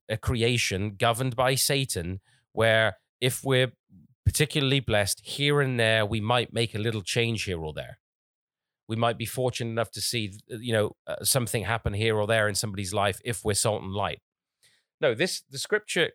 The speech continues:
clearly speaks of Christ here, the dominion man, but this is why it's so important to connect chapter one and two.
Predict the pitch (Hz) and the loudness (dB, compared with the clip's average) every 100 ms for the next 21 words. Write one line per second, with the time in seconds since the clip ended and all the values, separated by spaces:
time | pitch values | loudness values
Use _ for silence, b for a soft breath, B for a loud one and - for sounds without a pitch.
0 | _ - 175 190 165 - 143 - - - | _ 0 2 2 0 0 -2 -4 -6 -4
1 | - 95 92 - 104 98 95 104 123 151 | -2 -2 -2 -6 -8 -6 -8 -2 -2 0
2 | 127 90 82 98 104 _ _ _ _ _ | -2 -2 -2 -4 -12 _ _ _ _ _
3 | _ _ - - 131 127 127 107 123 110 | _ _ -12 -4 0 2 2 2 0 2
4 | - 107 - 117 92 117 - 107 110 95 | 0 -2 -4 -4 -2 -6 -4 -4 -2 -2
5 | 95 131 90 | -2 -2 -2